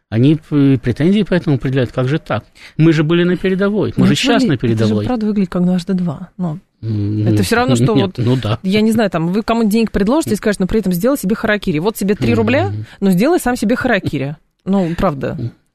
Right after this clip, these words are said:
Speaker 1: Послушайте, э, меня это не удивляет, потому что я еще в этом самом, в начале девяностых, да, я, э, разговоры на тему, э, вот, э, самое, «А мы сейчас, э,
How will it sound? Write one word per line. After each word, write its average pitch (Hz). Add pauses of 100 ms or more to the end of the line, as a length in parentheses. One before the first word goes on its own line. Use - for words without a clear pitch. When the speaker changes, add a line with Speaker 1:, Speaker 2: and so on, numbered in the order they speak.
(240)
Speaker 1:
Послушайте, - (380)
э, 131
меня 131
это 175
не 151
удивляет, 147
потому 131
что -
я 143
еще 139 (320)
в 113
этом 123
самом, 117
в 110
начале 165
девяностых, 110
да, 156 (460)
я, 147 (120)
э, 131 (140)
разговоры 135
на 127
тему, 117 (400)
э, 120
вот, 120 (180)
э, 117
самое, 123
«А 127
мы 139
сейчас, -
э, 123